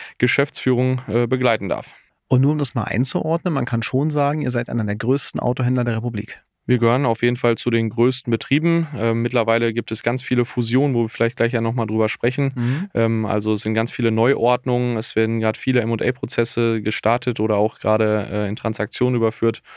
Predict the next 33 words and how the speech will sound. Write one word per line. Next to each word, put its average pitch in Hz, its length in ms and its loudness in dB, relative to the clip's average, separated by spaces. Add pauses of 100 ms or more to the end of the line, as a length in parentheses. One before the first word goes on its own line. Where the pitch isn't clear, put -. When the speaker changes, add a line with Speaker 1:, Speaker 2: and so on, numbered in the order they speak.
(240)
Speaker 1:
Und, 107 320 -2
äh, 104 240 0
da 98 120 2
ordnet 120 260 2
sich 120 160 -2
viel, 196 220 2
aber 113 180 2
wir 117 80 0
gehören 123 260 0
auf - 180 -4
jeden 120 140 0
Fall 117 200 -2
zu - 140 -4
den 117 360 0
größeren, 90 540 -2 (100)
ja. 107 100 -2 (640)
Speaker 2:
Okay. - 140 -6 (200)
Vierte - 320 0
Generation 135 760 -2
heißt 117 260 -2
ja - 80 -4
auch 123 300 -2
Unternehmerhaushalt. 120 920 0
Das - 160 -4
heißt, 123 240 -4
du 120 40 -6
bist 120 280 -4
mit - 160 -4
allem, 113 180 2
was 135 160 -2
man 123 140 0
so 110 140 0
an 113 180 -2